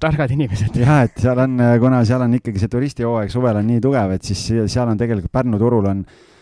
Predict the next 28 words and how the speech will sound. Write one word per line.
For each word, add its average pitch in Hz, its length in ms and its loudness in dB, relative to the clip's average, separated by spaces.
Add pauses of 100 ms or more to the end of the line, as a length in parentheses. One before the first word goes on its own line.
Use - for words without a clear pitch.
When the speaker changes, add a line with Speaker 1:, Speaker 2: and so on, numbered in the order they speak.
(340)
Speaker 2:
on 98 80 -2
päris 113 240 0
suur 117 220 2
häda 107 180 0
sellega, 95 320 0
et 85 140 -6
sa 95 100 0
ei 98 60 -2
leia 104 340 0
endale 92 400 -4
üldse 101 220 -10
pikaajalisi 98 580 -2
üürikorterit, 95 520 -4
kus 90 120 -8
sa 87 140 -4
saaksid 87 260 -6 (220)
pi-, 104 260 -4
pikalt 101 380 -4
elada. 90 320 0 (460)
Aga 107 200 0
jah, 143 120 2
ütleme 117 240 0
nii, 123 120 2
et - 80 -4
ega 104 200 2
see 101 80 2
kahetoaline 104 640 2
korter, 107 460 -2